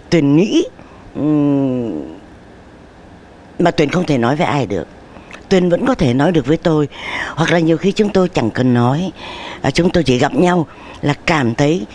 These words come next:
là có một cái sự chia sẻ giữa hai người rồi. Đó là lý do tại sao Tuyền lại kêu tôi đến đây ngày hôm nay, trong cái dịp kỷ niệm năm mươi năm, ừm, cuộc đời và âm nhạc của Thanh Tuyền. Ừm,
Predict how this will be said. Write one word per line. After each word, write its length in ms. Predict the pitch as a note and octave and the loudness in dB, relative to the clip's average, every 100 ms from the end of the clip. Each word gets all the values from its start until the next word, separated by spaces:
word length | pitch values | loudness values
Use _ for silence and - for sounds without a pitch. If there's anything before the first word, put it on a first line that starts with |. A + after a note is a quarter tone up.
| - - | -18 -6
là 440 | C3+ C3+ C3 A#2+ - - - - - - - - - - - | -2 0 2 0 -6 -14 -20 -20 -20 -20 -20 -20 -20 -16 -2
có 140 | A3+ | 0
một 80 | B3+ | 0
cái 80 | F3 | 0
sự 180 | G#3 C#3+ | 0 0
chia 200 | - E3 | 0 0
sẻ 280 | - B2+ F#2 | 2 0 0
giữa 100 | B2+ | -2
hai 180 | E3 D#3 | 0 2
người 260 | C#3+ B2+ | 2 2
rồi. 160 | A#2+ A#2 - - - - - | 0 -2 -6 -14 -14 -14 -4
Đó 140 | - B3+ | 0 2
là 100 | F#3 | 2
lý 120 | F3+ | 0
do 180 | G3+ F#3+ | 0 -2
tại 220 | - - | -4 -4
sao 320 | F3 F#3 D#3 - | -2 0 0 2
Tuyền 260 | D#3+ C#3+ B2+ - - - - | 2 2 0 -6 -16 -12 0
lại 160 | C#3 | 0
kêu 220 | - F3 F3 | 2 0 2
tôi 160 | F3+ | 2
đến 200 | D#3+ G3 | 2 2
đây 120 | F#3 | 4
ngày 140 | D#3+ B2+ | 2 2
hôm 180 | D3+ D#3+ | 4 4
nay, 240 | D#3 C3+ - - - - - | 2 -2 -8 -16 -14 -14 -4
trong 640 | G#3 G3 G3 F#3+ G3 F#3+ | 0 2 2 2 2 2
cái 160 | - G3+ | 0 2
dịp 200 | D#3+ B2+ - | 2 0 0
kỷ 140 | B2+ | 2
niệm 260 | B2 C3+ - - - - - - - | 4 2 -2 -10 -20 -20 -20 -6 2
năm 320 | G3 G3 F3 | 2 4 4
mươi 80 | F3 | 4
năm, 320 | E3 E3 C#3+ - - - | 4 2 -2 -12 -20 -10
ừm, 320 | - C#3+ C#3 B2 - - | -2 0 0 -2 -6 -2
cuộc 160 | F3+ | 0
đời 300 | G3+ E3 C#3 - - - - | 2 2 0 -4 -16 -16 -4
và 140 | C3+ | -2
âm 240 | C3+ F#3 D#3 | 2 4 4
nhạc 260 | C#3+ A#2 - | 4 0 -6
của 280 | - A2+ F#2 | -4 -2 0
Thanh 240 | - E3 | 2 2
Tuyền. 300 | D#3+ C#3+ B2 G#2+ - - - - - - - | 4 2 2 -2 -10 -18 -16 -16 -16 -18 -12
Ừm, 180 | - | -8